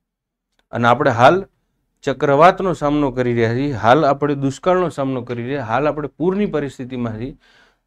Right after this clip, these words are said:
તો ખેડૂત જે છે એ ખેતી કરવાથી ડરે છે. રેડી? અને એ હવે ધીમે ધીમે, ધીમે ધીમે આપણને પલાયન કરતો જોવા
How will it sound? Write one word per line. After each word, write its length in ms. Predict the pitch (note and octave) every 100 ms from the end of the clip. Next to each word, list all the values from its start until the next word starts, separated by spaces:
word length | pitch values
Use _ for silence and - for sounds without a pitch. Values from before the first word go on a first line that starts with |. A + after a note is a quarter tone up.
| -
તો 160 | C3 -
ખેડૂત 340 | - C3 F3+ G3+
જે 160 | E3+
છે 260 | C#3+ C3+ C#3 _ _ C#3
એ 20 |
ખેતી 420 | C3+ - D3+ F3+
કરવાથી 340 | C#3+ D3 D3 C#3+
ડરે 380 | A#2+ A#2 C3+
છે. 180 | A#2 G#2 - _ _ _ _ _ _ _ _ _ _ _ _ -
રેડી? 260 | C#3 A3 - _
અને 240 | A#2+ A#2+ -
એ 160 | D3 F3+
હવે 200 | D#3+ D#3+
ધીમે 280 | B2+ D3+
ધીમે, 240 | E3 D#3 E3
ધીમે 220 | C#3+ D3
ધીમે 240 | C3+ C#3
આપણને 320 | C3 A#2+ B2 B2
પલાયન 460 | A#2+ B2+ D3 D3+
કરતો 300 | B2+ A#2+ B2
જોવા 500 | A#2 A2 A2 B2 C#3+